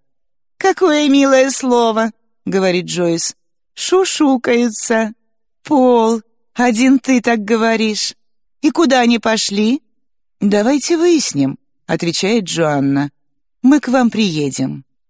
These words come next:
"О боже, завтра утром я собиралась за покупками, но к обеду вернусь". "Мам,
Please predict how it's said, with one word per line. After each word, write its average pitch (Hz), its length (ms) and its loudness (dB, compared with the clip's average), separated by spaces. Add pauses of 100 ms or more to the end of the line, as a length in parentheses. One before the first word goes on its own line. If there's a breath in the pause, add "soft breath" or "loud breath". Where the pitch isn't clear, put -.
(380)
"О 381 160 2
боже, 208 640 0 (340)
завтра 262 460 2
утром 277 440 2
я 240 160 2
собиралась 240 560 2
за 240 120 0
покупками, 233 840 -2 (160)
но 254 200 2
к - 80 -4
обеду 240 400 2
вернусь". 285 720 0 (600)
"Мам, 180 380 2